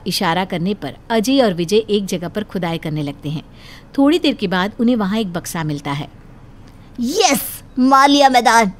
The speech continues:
Speaker 2: चलो भैया, जल्दी से इस बक्से का ताला तोड़ो। हीरे, मोती और अशरफिया देखने के लिए मेरी आंखें तरस रही है।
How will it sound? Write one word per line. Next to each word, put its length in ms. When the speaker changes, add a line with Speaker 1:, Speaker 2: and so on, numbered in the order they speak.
Speaker 2:
चलो 200
भैया, 340
जल्दी 360
से 140
इस 120
बक्से 260
का 120
ताला 320
तोड़ो। 280
हीरे, 340
मोती 400
और 140
अशरफिया 440
देखने 280
के 120
लिए 140
मेरी 240
आंखें 280
तरस 300
रही 200
है। 140